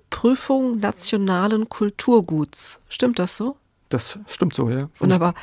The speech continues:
Speaker 1: <laughs> Was machen Sie dort?
Speaker 2: Letztlich gibt es seit zweitausendsechs das Gesetz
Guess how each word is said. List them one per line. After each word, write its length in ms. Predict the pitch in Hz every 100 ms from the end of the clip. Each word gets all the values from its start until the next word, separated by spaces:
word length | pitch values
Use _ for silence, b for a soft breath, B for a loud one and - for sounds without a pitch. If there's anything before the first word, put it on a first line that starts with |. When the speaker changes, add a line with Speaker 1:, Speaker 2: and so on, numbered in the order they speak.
| B B
Speaker 1:
<laughs> 240 | - -
Was 220 | 202 208
machen 280 | 208 214 190
Sie 140 | 196
dort? 340 | 185 180 214 - _ _ B B B B
Speaker 2:
Letztlich 600 | - 139 170 190 160 -
gibt 180 | - 165
es 80 | 151
seit 160 | 143
zweitausendsechs 880 | - 139 135 131 135 139 - - - -
das 180 | 135 -
Gesetz 420 | 123 139 -